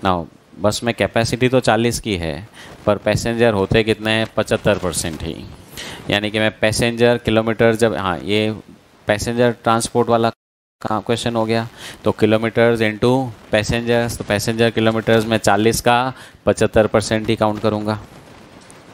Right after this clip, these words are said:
Now, all bus ran on all days for a month, मतलब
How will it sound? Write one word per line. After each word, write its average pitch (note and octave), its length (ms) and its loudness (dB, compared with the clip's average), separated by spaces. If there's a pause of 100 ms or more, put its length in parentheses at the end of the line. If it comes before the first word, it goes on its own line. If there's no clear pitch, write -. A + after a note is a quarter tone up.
(760)
Now, G2 280 -2 (540)
all E3 280 6 (100)
bus D#3 340 2
ran B2 440 0
on C3 260 4 (200)
all A#2 300 2
days A2 380 2
for G2+ 120 0
a F#2 180 0
month, D2+ 360 -8 (760)
मतलब G2 320 0